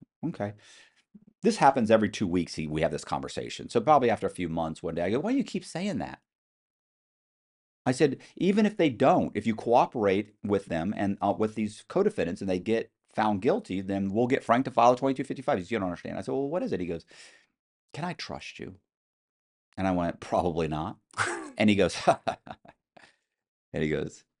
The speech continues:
"I did hide Ponzi scheme money. I did." He said, "I gave some to my wife, uh, not much, a hundred, hundred thousand, hundred fifty thousand. I gave some of my brother, maybe thirty grand. That's it." Okay.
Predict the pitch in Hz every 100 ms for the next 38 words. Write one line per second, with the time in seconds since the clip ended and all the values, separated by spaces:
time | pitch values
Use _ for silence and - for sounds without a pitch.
0 | _ 101 98 104 82 - - _ - -
1 | 62 - - - - - _ _ _ _
2 | _ - 78 - - _ - 90 82 85
3 | 98 90 101 98 98 98 85 82 82 -
4 | 135 98 151 107 95 95 92 92 92 87
5 | - - 90 85 80 82 85 82 73 -
6 | - 73 101 139 139 135 113 110 92 76
7 | 87 - 101 110 95 - 85 80 65 -
8 | _ - - 62 _ _ _ _ _ _
9 | _ - 170 131